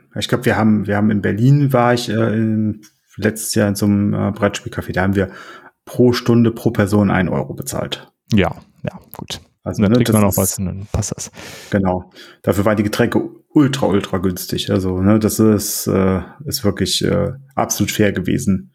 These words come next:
Speaker 1: Ähm, und, äh, was mir grad noch eingefallen ist, was man auch natürlich ausprobieren kann und empfehlen kann, ist,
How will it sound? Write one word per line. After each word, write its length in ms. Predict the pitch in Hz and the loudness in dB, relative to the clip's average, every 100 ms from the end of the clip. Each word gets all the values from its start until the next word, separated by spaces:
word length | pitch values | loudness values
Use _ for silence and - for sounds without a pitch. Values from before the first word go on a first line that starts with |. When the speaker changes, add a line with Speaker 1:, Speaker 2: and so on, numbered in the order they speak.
| _ _ - - _ | _ _ -20 -20 _
Speaker 1:
Ähm, 680 | 107 101 98 95 95 95 - _ _ _ _ - | 2 4 4 4 4 0 -8 _ _ _ _ 0
und, 360 | 110 104 95 | 4 4 2
äh, 260 | 104 101 98 - - | 2 2 0 -6 -18
was 100 | - | -2
mir 60 | 127 | 0
grad 120 | 139 | 2
noch 60 | 135 | 2
eingefallen 400 | 131 127 139 131 | 0 2 2 2
ist, 280 | 127 104 110 | 0 -2 0
was 220 | 107 - | 0 2
man 140 | 110 | 2
auch 140 | - 151 | 4 4
natürlich 320 | 139 - 143 | 2 0 0
ausprobieren 420 | 143 - 143 143 | 0 0 0 2
kann 120 | 143 | 2
und 120 | 120 | 0
empfehlen 340 | 110 - 135 127 | -2 0 0 2
kann, 180 | 127 113 | 0 0
ist, 200 | 120 | -4